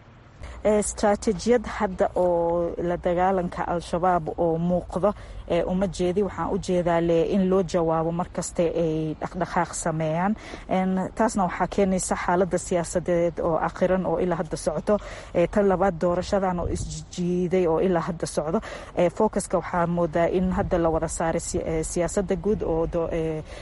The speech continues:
amniga doorashada. Amniga doorashadana cadowga laga cabsanayana inaysan ahayn Al-Shabaab, laga cabsanayo siyaasiyiin.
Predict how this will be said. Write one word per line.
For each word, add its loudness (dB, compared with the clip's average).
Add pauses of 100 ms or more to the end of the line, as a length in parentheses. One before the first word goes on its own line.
(100)
amniga 2
doorashada. 2
Amniga 4
doorashadana 0 (320)
cadowga 4
laga 2
cabsanayana 0
inaysan -4
ahayn 0
Al-Shabaab, 0
laga 0
cabsanayo -4 (260)
siyaasiyiin. -2